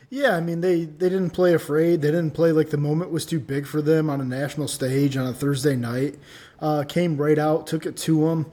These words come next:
Um, I think we're starting to see a little bit of an evolution of Jared Goff and just him making this him,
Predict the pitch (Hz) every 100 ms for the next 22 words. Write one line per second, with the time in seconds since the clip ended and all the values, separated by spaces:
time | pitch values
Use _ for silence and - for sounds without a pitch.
0 | - - - - - 143 131 123 117 113
1 | - _ _ _ - 147 240 330 - 254
2 | 240 185 - 196 151 170 202 202 180 165
3 | 160 156 156 156 165 156 - 147 139 120
4 | 110 147 151 127 143 139 123 107 - -
5 | _ _ - - 151 143 110 156 151 -
6 | - - _ _ - 175 165 160 160 156
7 | 156 147 151 147 139